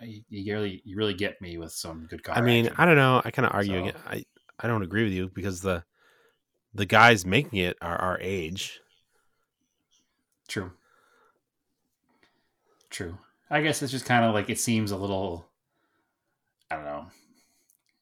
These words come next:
Speaker 1: a little more hyped up than something I'd normally be into, but I just, I love it 'cause it's,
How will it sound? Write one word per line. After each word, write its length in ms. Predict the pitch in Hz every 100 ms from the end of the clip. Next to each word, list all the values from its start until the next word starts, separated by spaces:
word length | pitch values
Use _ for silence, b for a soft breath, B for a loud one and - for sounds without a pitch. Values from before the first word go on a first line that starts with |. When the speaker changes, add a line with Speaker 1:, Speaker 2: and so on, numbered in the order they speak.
| _ -
Speaker 1:
a 40 | 123
little 200 | 123 117
more 140 | 113
hyped 320 | 101 110 -
up 200 | 101 90
than 140 | - 87
something 280 | 92 - 87
I'd 140 | 82
normally 240 | 95 90
be 160 | 82 82
into, 280 | 85 82 80
but 200 | 80 82
I 100 | -
just, 280 | 87 87 - -
I 80 | 180
love 220 | 170 170
it 180 | 110 -
'cause 160 | 165 160
it's, 360 | 160 - -